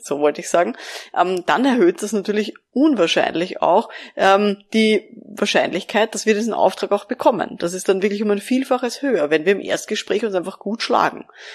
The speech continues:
Muss man ganz klar sagen. Weil Kunden und Kundinnen, die orientieren sich nicht nur an dem, was wir dann so schriftlich schicken und auch, ähm, welcher Geldbetrag dann dahinter steht. Wir müssen im Erstgespräch richtig einen raushauen und da auch wirklich gut sein,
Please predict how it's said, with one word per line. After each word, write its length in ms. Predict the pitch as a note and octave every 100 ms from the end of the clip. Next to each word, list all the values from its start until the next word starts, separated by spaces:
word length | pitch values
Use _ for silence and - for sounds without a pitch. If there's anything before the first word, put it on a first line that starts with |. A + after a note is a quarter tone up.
| - -
Muss 220 | G3+ A#3+
man 120 | A#3+
ganz 220 | F#3+ F3
klar 240 | - F3+ F#3
sagen. 380 | A3+ D#3+ - - - - -
Weil 300 | - E3+ G3
Kunden 520 | - G#3+ A3 - A#3 A#3
und 160 | G#3
Kundinnen, 640 | - G3+ G#3 A3 A3+ A3+ -
die 240 | G3+ G3+
orientieren 440 | - F#3+ F#3 A3+ G3
sich 140 | F#3
nicht 220 | G3+ -
nur 120 | F3
an 60 | E3
dem, 180 | E3+ E3
was 100 | E3
wir 80 | D#3+
dann 80 | D#3
so 140 | D#3
schriftlich 440 | - C4 - F3
schicken 440 | - G#3+ - F3+ E3+
und 160 | D#3
auch, 160 | C#3+ - - - -
ähm, 220 | D#3 D#3+
welcher 180 | E3 E3+
Geldbetrag 680 | F3 A#3 - F3 D3 - -
dann 120 | D#3+
dahinter 340 | E3 F3+ E3+
steht. 340 | F3 - G#3 - - - - _ _
Wir 140 | F3+
müssen 400 | F#3 G3 - A#3
im 140 | - D#3
Erstgespräch 880 | - - - F#3 - F3 F#3 G#3 -
richtig 320 | G3+ - A#3 -
einen 160 | D#3+
raushauen 580 | - - A3 - D#3 E3+
und 240 | - E3
da 100 | E3+
auch 300 | - F3 E3+
wirklich 380 | F3 C4+ C4+ -
gut 240 | - D4 -
sein, 240 | -